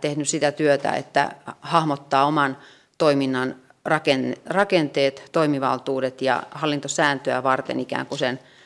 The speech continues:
<clears throat> poliittisen ohjauskoneiston ja, ja virkamieskoneiston. Oleellistahan tässä on tää järjestäjän ja tuottajan erottaminen. Eli <clears throat> monituottajamallissa tää järjestäjä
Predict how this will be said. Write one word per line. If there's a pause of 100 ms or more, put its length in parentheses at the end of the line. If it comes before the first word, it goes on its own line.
(640)
<clears throat>
poliittisen
ohjauskoneiston
ja, (120)
ja
virkamieskoneiston. (1800)
Oleellistahan
tässä
on
tää
järjestäjän
ja
tuottajan (120)
erottaminen. (480)
Eli
<clears throat>
monituottajamallissa
tää
järjestäjä